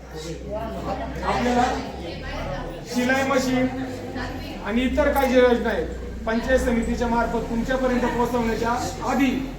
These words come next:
त्याचं प्रशिक्षण तुम्हाला पाहिजे. त्याच्यामुळे तुम्ही आत्ताच सज्ज व्हा. तुमच्याही ग्रामपंचायत, ग्रामपंचायतच्या मार्फत तुम्ही या ठिकाणी ते प्रशिक्षण लागू करून घ्या.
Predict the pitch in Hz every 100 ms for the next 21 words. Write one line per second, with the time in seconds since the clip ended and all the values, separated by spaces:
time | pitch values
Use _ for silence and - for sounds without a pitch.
0 | - - 226 226 247 247 247 269 285 269
1 | 233 247 240 220 226 208 190 - - -
2 | 214 233 233 226 240 226 208 208 269 -
3 | 208 190 190 180 - - - 202 202 254
4 | 240 240 233 226 226 220 - - 208 202
5 | 208 220 202 208 220 208 214 220 185 226
6 | 214 214 214 180 190 185 180 180 180 196
7 | 196 - - - 208 214 196 185 180 185
8 | 208 214 208 202 165